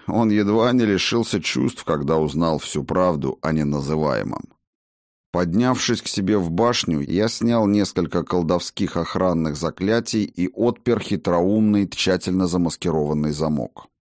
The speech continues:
Бесшумно сработал изготовленный гномами механизм.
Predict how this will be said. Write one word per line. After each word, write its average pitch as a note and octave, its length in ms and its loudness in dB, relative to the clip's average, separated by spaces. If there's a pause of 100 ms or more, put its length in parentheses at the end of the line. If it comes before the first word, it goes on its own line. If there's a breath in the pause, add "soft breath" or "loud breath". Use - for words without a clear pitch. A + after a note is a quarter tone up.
(600)
Бесшумно C3 680 2
сработал G#2+ 680 2
изготовленный F#2+ 880 2
гномами F2+ 560 2
механизм. E2+ 760 0